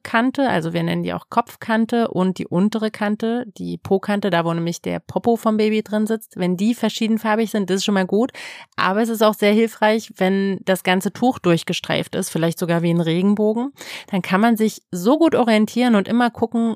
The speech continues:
wenn man strähnchenweise festzieht, wo genau muss ich reingreifen. Und das hilft total für den Anfang, ja.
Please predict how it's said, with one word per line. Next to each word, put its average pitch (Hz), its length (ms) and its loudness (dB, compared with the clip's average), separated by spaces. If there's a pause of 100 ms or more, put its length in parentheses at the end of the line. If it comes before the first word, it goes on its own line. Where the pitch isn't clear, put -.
(140)
wenn 185 200 -2
man 202 160 0
strähnchenweise 190 880 -2
festzieht, 202 640 -4
wo 190 360 2
genau 202 260 4
muss 190 160 0
ich - 160 -6
reingreifen. 202 720 0 (720)
Und 202 500 2 (140)
das 247 180 0
hilft - 260 -2
total 233 340 4
für 170 120 -4
den 160 120 -2
Anfang, 170 380 -4
ja. 170 160 -2